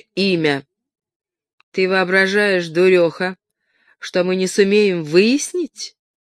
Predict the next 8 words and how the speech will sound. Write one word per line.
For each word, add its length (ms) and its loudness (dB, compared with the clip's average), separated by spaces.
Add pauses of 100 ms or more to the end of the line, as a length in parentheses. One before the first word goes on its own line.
(600)
Писал, 460 -2
разумеется, 560 0
кто-то 300 -6
из 140 -2
медицинских. 920 -4 (1600)
Допросим 640 -2
двух-трёх 520 0
санитарок 840 -2